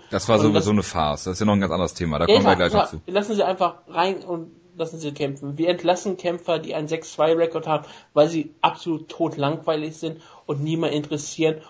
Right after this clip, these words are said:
Speaker 2: Und wir booken Moneyweight-Kämpfe. Bist du auch dieser Meinung, dass die U F C ihr komplettes Konzept jetzt komplett geändert hat? Vielleicht auch, weil Bellator so erfol-, so erfolgreich war, dass sie natürlich nicht so extrem gehen können. Logischerweise, das wollen sie auch garantiert nicht.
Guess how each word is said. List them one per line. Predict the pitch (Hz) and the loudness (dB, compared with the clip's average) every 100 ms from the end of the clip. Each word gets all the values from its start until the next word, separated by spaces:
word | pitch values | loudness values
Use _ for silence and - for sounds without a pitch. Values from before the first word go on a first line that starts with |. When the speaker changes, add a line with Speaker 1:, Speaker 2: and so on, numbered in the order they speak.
| - - | -16 -6
Speaker 2:
Und | 160 | 0
wir | 165 156 | 2 2
booken | 165 160 147 | 0 -2 0
Moneyweight-Kämpfe. | 139 151 135 139 139 135 135 139 | 2 2 0 -2 -4 -12 -12 -4
Bist | 139 226 - | -2 -2 -2
du | |
auch | 190 - | -2 2
dieser | 302 294 277 | 2 4 2
Meinung, | 269 262 247 | 0 -2 0
dass | 226 226 | -2 -2
die | 226 214 | -4 -2
U | 214 | -4
F | - | -4
C | 208 202 - | -4 -6 0
ihr | 180 180 | 0 2
komplettes | 185 196 202 196 - | 0 0 -2 -4 -6
Konzept | 170 - 180 - _ _ _ _ _ | -4 0 0 -2 _ _ _ _ _
jetzt | 170 - | -2 0
komplett | 175 165 170 | 0 2 0
geändert | 151 143 127 | 0 -2 -2
hat? | 135 - - - | -8 -16 -20 -12
Vielleicht | 147 190 190 | 2 4 4
auch, | 170 | 6
weil | 170 165 | 6 6
Bellator | 165 180 175 180 170 165 | 4 2 2 0 0 -2
so | 165 | 0
erfol-, | 160 160 160 - | -2 -2 -10 -6
so | 165 160 | 2 2
erfolgreich | 156 175 170 165 - | 2 0 -2 -4 0
war, | 165 180 - - - | 0 0 -4 -20 -12
dass | 156 | -4
sie | 170 | 0
natürlich | 160 175 151 | 0 -2 -6
nicht | 147 139 | -6 -6
so | 165 151 | -2 0
extrem | 156 - 180 170 170 | 0 -2 0 0 0
gehen | 165 175 | 0 0
können. | 185 170 | -2 -2
Logischerweise, | 143 147 147 147 151 170 | -2 -4 -6 -6 -4 -4
das | 156 143 | -6 -8
wollen | 151 | -2
sie | 143 | 0
auch | 180 | 0
garantiert | - 185 185 196 196 214 | 0 -4 -4 -2 -2 -4
nicht. | 233 | -6